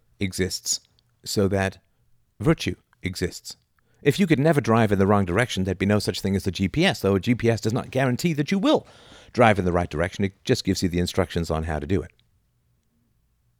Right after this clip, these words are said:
You understand? I-, if human beings never drove in the wrong direction, there would be no need for G P S.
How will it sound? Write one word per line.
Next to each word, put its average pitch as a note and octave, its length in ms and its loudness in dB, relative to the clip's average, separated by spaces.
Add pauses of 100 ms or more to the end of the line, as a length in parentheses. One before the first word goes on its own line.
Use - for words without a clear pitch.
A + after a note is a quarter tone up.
(160)
You F#2+ 120 -2
understand? F#2+ 340 -2
I-, G#2+ 120 0
if G#2+ 200 -2
human D#3 340 0
beings B2+ 340 0 (960)
never G#2 400 0
drove F2+ 320 2
in E2+ 60 -2
the E2+ 80 -2
wrong F#2+ 160 0
direction, F#2 540 -6
there F2 120 2
would E2+ 80 0
be F2 100 -2
no F#2 200 2
need F#2 180 0
for F2+ 80 0
G E2+ 160 -6
P D#2 180 -6
S. - 240 -14